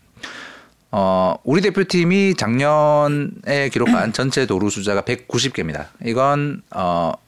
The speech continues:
이천구 년 더블유비씨의 이백쉰여덟 개, 그다음에 이천십오 년 프리미어리그, 프리미어 십이 대표팀의 백아흔아홉 개에 이어서 세 번째예요. 그러니까 저 도루, 절대적인 도루 개수로 보면, 어, 뭐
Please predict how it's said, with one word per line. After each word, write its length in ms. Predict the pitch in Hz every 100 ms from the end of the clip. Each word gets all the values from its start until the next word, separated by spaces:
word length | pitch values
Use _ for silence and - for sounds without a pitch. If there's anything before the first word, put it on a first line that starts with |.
| _
이천구 360 | - - 180 180
년 120 | 190
더블유비씨의 680 | 135 107 107 104 - 113 113
이백쉰여덟 1000 | 101 104 120 - - - - 131 82 80
개, 280 | 92 151 220 _ -
그다음에 540 | 87 82 82 80 78
이천십오 380 | 98 165 170 175
년 100 | 175
프리미어리그, 540 | 196 190 190 156 139 - - _
프리미어 500 | 190 202 196 190 175
십이 280 | - 156 139
대표팀의 680 | 117 - - 113 131 139 - -
백아흔아홉 600 | 127 - 127 127 92 -
개에 500 | 82 76 - - 98
이어서 300 | 98 92 98
세 140 | - 131
번째예요. 520 | 147 139 78 78 76 _ - - - - - - _ _ _ _ _ _ _ _
그러니까 200 | - 107 98
저 180 | 147
도루, 320 | 156 135 175 175
절대적인 500 | 180 269 262 226 165
도루 220 | 120 151
개수로 420 | 170 - 214 196
보면, 580 | 165 165 185 196 196 196 -
어, 260 | 196 - _ - -
뭐 300 | - 165 151